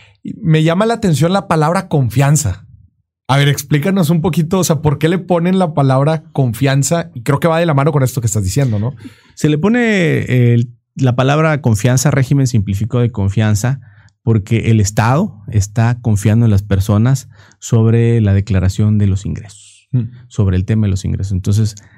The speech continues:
Speaker 2: alguien va a declarar que tuvo ingresos por tal cantidad,
Speaker 1: Mm.
Speaker 2: eh, que se contrastan con los movimientos bancarios generalmente,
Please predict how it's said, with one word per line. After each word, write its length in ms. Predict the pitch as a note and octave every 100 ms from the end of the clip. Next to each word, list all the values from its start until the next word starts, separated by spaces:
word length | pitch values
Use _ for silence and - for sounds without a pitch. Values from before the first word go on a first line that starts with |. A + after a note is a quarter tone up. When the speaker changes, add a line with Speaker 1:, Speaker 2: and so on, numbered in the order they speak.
| _
Speaker 2:
alguien 400 | - A2+ B2 A#2+ G#2
va 300 | G#2+ A2+ A2
a 100 | F#2+
declarar 600 | G2 G2 F#2 F#2+ F#2+ - - _ _ -
que 100 | F#2+
tuvo 280 | - G2+ F#2+
ingresos 460 | F#2 F#2+ F#2 F#2+
por 240 | - F2 F2
tal 220 | F#2+ F#2+
cantidad, 500 | F#2+ F2+ F#2+ A2 - - -
Speaker 1:
Mm. 80 | A#2+ -
Speaker 2:
eh, 280 | - E2 -
que 120 | - G2
se 180 | -
contrastan 560 | - F2+ F#2+ G2 - G2+
con 200 | G2 F#2
los 220 | F#2 G2 -
movimientos 800 | - - G#2 G2+ G2+ G2+ G#2 G2+
bancarios 500 | G2 F2+ B2+ B2+ A#2
generalmente, 760 | G#2 G2 G#2 A2 A#2 A#2 D#3